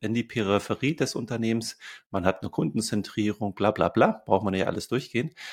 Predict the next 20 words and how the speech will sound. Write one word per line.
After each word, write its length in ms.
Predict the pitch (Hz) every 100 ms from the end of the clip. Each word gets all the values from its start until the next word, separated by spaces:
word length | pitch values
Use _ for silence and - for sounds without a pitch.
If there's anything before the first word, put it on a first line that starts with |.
| - -
dann 120 | 117
kommt 180 | 170 165
dann 120 | 117
dein 180 | 107 120
Lieblingsthema, 800 | 185 127 104 - 104 113 214 208 - -
äh, 220 | 101 101 101
das 160 | 117 -
hat 100 | -
er 80 |
mal 180 | 135 110
gegengesetzt, 880 | - 123 165 120 104 147 - - -
diese 220 | 107 104
neue 320 | 104 110 113
Arbeitswelt 640 | 110 120 156 156 - 147 170
und 120 | 113
diese 180 | 101 -
Kultur 640 | - 113 - 127 202 247 - - - - _
mit 180 | 113 117
den 140 | 127
terroristischen 1500 | - 120 110 107 127 - 135 123 117 - - 117 117 110